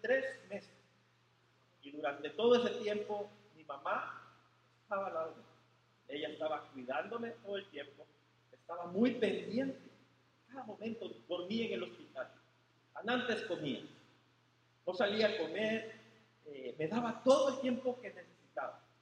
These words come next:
Por supuesto, oraba por mi salud. Estuvo dándome mucho amor.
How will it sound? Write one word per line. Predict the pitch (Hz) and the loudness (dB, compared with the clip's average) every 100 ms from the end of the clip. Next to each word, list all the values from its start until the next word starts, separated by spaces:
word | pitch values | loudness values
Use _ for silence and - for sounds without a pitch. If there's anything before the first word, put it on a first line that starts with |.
| - | -2
Por | 170 | 0
supuesto, | 190 - 220 220 220 - - - - | 0 4 6 6 2 -4 -6 -12 -14
oraba | 147 151 220 269 - | -8 -6 -4 -6 -10
por | - - _ _ _ _ _ _ _ _ - | -12 -20 _ _ _ _ _ _ _ _ -20
mi | 135 | -10
salud. | 127 220 311 - - _ _ _ _ _ _ _ _ _ _ _ _ _ _ _ | -8 -8 -10 -14 -20 _ _ _ _ _ _ _ _ _ _ _ _ _ _ _
Estuvo | - 185 196 | -8 -2 2
dándome | 190 202 202 202 196 - - - - _ _ _ - | 4 4 2 -2 -4 -6 -14 -20 -20 _ _ _ -18
mucho | 147 165 - | -16 -16 -18
amor. | - | -20